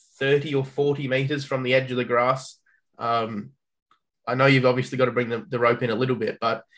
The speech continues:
it's just, it's farcical that it's, it's in that far. And I was watching Alice Caps, who just, uh, she got it into the crowd on the full a few times, and it was, it just didn't look right. You know, on, on T V, it just looks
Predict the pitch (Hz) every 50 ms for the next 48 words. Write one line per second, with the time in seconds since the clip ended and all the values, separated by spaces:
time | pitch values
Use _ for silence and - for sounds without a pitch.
0 | _ _ _ _ _ - 123 127 - 147 139 - - - - _ 113 127 - -
1 | - 127 123 131 131 - 131 131 135 123 123 123 104 - - - - - _ 117
2 | 123 131 139 135 131 127 120 - - - 131 120 120 123 120 117 110 117 120 123
3 | 123 139 131 139 127 127 123 120 120 - - 127 107 107 - - 123 113 120 -
4 | - - _ _ _ _ _ _ _ _ _ _ _ _ - 127 123 127 127 -
5 | 135 - 170 160 139 151 151 147 147 139 127 123 127 131 - 131 123 117 120 120
6 | 123 120 120 - - - 127 120 117 110 - 120 120 - 135 131 127 - 117 107
7 | 110 113 110 - - 104 113 110 95 117 127 - - - - _ - 123 123 127
8 | 131 - 143 127 113 117 120 117 - - 107 113 123 113 - - 113 113 110 110
9 | 123 123 - - 123 135 135 135 143 127 123 120 123 120 120 117 - 123 123 -
10 | - 123 101 - - - -